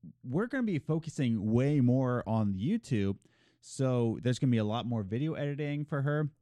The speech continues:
But she also takes me down a notch where I have these grandeur ideas where, where to take the episodes and where to take the show. And it's just so out of control. Whereas Liz is like,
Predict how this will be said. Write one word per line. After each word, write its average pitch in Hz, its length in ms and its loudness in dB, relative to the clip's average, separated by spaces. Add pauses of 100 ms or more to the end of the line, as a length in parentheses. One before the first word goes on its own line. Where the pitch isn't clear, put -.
But 156 160 2
she 170 200 -2
also 190 800 -2 (380)
takes 175 340 -4
me 160 140 0
down 117 340 -2
a 147 80 0
notch 160 420 -4
where 113 500 -2 (380)
I 139 120 0
have 165 240 2
these 135 200 0
grandeur 139 680 0
ideas 117 600 2
where, 107 280 0
where 120 220 0
to 131 80 -4
take 147 260 -4
the 123 160 -6
episodes 110 420 -2
and 107 100 2
where 127 120 2
to 139 80 -2
take 143 280 -6
the 113 60 -6
show. 131 360 -2 (400)
And 131 100 4
it's 123 100 2
just - 360 -6
so 160 200 2
out 143 140 -2
of 139 100 -4
control. 123 540 0
Whereas 104 320 0
Liz 120 160 2
is 104 120 -8
like, 101 320 0